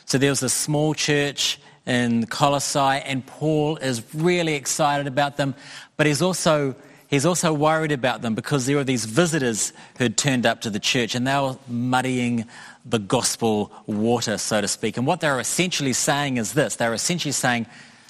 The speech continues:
"All the stuff you heard about Jesus, it's great, it's really good, but it isn't quite enough to be really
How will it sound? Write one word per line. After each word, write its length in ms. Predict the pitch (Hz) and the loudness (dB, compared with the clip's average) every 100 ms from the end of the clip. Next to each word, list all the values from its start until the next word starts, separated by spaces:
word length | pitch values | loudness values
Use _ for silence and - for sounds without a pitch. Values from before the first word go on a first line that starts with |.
| _ _ _ _ _ _ | _ _ _ _ _ _
"All 240 | 131 156 160 | 2 2 2
the 80 | |
stuff 260 | 147 151 135 | 2 0 0
you 80 | 131 | -2
heard 180 | 131 123 | 0 2
about 260 | 120 - | 0 -2
Jesus, 560 | - 123 104 101 131 123 | -2 -2 0 0 -2 -4
it's 160 | 104 | -4
great, 500 | - 151 170 147 110 | -6 -8 -2 -2 -2
it's 180 | 113 - | -6 -4
really 360 | 175 165 117 107 | 0 2 2 -2
good, 440 | - 156 120 110 - | 0 2 2 -2 -4
but 340 | 165 156 147 - - - | 0 2 0 -6 -20 -20
it 60 | - | -4
isn't 380 | 180 196 160 - | 0 2 0 -6
quite 760 | - - - 135 135 127 - - - - _ - | -12 -10 -2 2 2 0 -6 -12 -20 -20 _ -2
enough 640 | 123 123 117 104 - - - - _ | 0 2 0 -2 -8 -16 -20 -20 _
to 100 | 123 | -4
be 180 | 110 107 | 0 0
really 800 | 98 107 120 113 107 104 98 | -2 -2 0 0 0 -2 -4